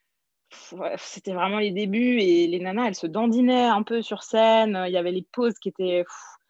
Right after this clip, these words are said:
je trouve que c'était hyper sexualisant. Là, il fallait tendre les fesses vers l'arrière. Actuellement, ça a été modifié et c'est bien mieux maintenant. Et franchement, à l'époque, ça me plaisait pas. Et je me reconnaissais pas là-dedans. Euh, moi, je suis plus, euh, garçon manqué et j'ai besoin, euh,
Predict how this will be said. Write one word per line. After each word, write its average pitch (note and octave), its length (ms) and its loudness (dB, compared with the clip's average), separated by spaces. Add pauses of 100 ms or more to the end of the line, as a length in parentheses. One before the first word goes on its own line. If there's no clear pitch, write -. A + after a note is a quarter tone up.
(240)
je - 60 -16
trouve A3+ 340 -8
que A3+ 80 -2
c'était G3+ 280 -2
hyper G#3+ 300 0
sexualisant. G#3 720 0
Là, F#3+ 100 4
il F#3+ 100 -2
fallait F3 240 0
tendre G3 220 0
les F#3+ 80 0
fesses F#3 240 -4
vers F3+ 180 -4
l'arrière. F#3+ 480 0
Actuellement, A3+ 440 -2
ça F3+ 140 -6
a - 20 0
été F3+ 220 -4
modifié A3 540 0
et G3 60 2
c'est - 160 -12
bien F#3+ 200 -4
mieux A#3+ 120 -2
maintenant. G#3 400 -4 (760)
Et G3+ 200 6
franchement, B3 380 2
à A3 80 4
l'époque, F#3 260 -2
ça - 100 -6
me F3+ 60 -10
plaisait F3+ 240 -8
pas. D3+ 260 -6 (140)
Et F#3 100 -2
je F#3 80 -8
me F#3+ 80 -2
reconnaissais G3+ 460 -6
pas B3 140 4
là-dedans. A#3 540 2
Euh, E3+ 600 -4 (140)
moi, F#3+ 160 -4
je - 80 -12
suis - 100 -20
plus, - 300 -10
euh, E3+ 260 -2
garçon F3 320 -6
manqué F#3+ 480 0
et F3+ 60 0
j'ai F3+ 120 -12
besoin, E3+ 500 -4
euh, D#3+ 100 -6